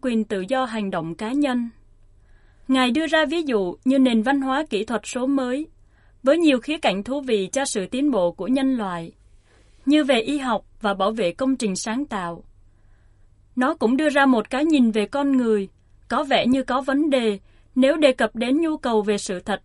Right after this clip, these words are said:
hiện hữu trong mỗi người, kết hợp với nhu cầu tự do trong các mối quan hệ giữa các cá nhân và xã hội. Do đó, theo Đức Thánh Cha,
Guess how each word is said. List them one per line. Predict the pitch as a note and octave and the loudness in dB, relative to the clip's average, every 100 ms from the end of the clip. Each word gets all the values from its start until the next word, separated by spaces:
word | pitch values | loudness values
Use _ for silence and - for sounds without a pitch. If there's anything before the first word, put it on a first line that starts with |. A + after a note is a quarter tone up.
| _ | _
hiện | - G3+ | -6 -4
hữu | G3 F3 G3 | -4 -6 -6
trong | D4 C4+ | -2 0
mỗi | A3+ G3 | 0 0
người, | B3+ A3 G#3 F#3+ _ _ _ - - - | 0 0 0 -4 _ _ _ -20 -20 -6
kết | D#4+ E4 | -2 0
hợp | A#3 | -2
với | G#3+ C#4+ | 0 2
nhu | D#4 C#4+ | 2 2
cầu | B3 G#3 | 0 -2
tự | G3+ F#3 E3+ | -2 -6 -4
do | B3 B3+ B3 | -2 -2 -2
trong | - B3+ | -2 -2
các | B3+ D4+ | -2 -2
mối | B3+ C4+ D4+ | 0 0 0
quan | C#4+ C4 | -2 -2
hệ | G#3+ F3 - | -2 -6 -6
giữa | F3 F3 | -10 -8
các | A#3+ D4 | -8 -8
cá | B3+ C#4+ | -4 0
nhân | D4 C4+ C4 A3 | 0 0 -2 -4
và | G3+ | -6
xã | F#3 F#3 | -6 -8
hội. | G#3 G#3+ F3+ D#3 - - - - - - - - - - | -8 -8 -8 -10 -14 -20 -20 -20 -20 -20 -20 -20 -20 -10
Do | B3 C4+ B3+ | 2 4 6
đó, | B3 A#3+ D4+ - | 2 0 -2 -4
theo | D#4 D4+ | 2 2
Đức | C#4+ F4 | 2 0
Thánh | C#4+ E4 | 0 0
Cha, | D#4+ C4+ B3+ | 0 -2 -2